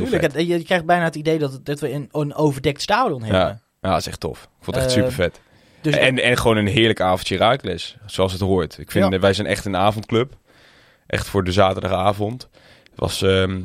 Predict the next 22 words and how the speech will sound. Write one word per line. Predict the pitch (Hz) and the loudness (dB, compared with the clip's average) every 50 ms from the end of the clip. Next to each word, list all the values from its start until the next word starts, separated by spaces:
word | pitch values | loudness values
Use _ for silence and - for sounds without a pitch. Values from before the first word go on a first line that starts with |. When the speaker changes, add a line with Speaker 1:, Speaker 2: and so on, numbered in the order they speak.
| - - _ | -12 -14 _
Speaker 2:
was | - 101 | -8 -4
eigenlijk | - 101 98 92 95 110 - | -2 -2 -2 -2 -4 -2 0
de | 110 | 0
eerste | 113 110 - - | 2 0 0 -2
dit | 98 104 101 | -4 -4 -4
seizoen | - 95 92 107 110 | -4 -2 -2 0 0
natuurlijk. | 110 104 123 120 113 - | 0 0 0 -2 -2 -2
P | - 90 80 | -4 -4 -2
S | - - | -4 -4
V | - - 92 95 92 - | -4 -4 -4 -4 -4 -6
thuis, | - 95 90 92 92 - - | -6 -6 -6 -6 -8 -8 -12
volgens | - 90 - - | -14 -14 -8 -6
mij | 95 95 90 - | -4 -4 -2 0
ook | - 101 101 95 - - | 0 0 0 0 -2 -6
officieel. | 95 - - 92 - - 101 95 98 95 | -10 -8 -8 -6 -6 -4 -2 -2 -2 -2
Maar | 90 95 95 | -2 -4 -4
ja, | 87 82 80 | -4 -6 -8
was | 87 87 | -10 -12
natuurlijk | - 87 - 95 90 95 | -10 -10 -10 -8 -6 -4
nog | 90 | -4
een | 98 95 90 90 | -2 -2 0 0
nazomer. | 95 95 92 90 101 95 92 92 92 92 92 92 95 | 0 0 0 2 4 4 4 2 0 -2 -4 -6 -8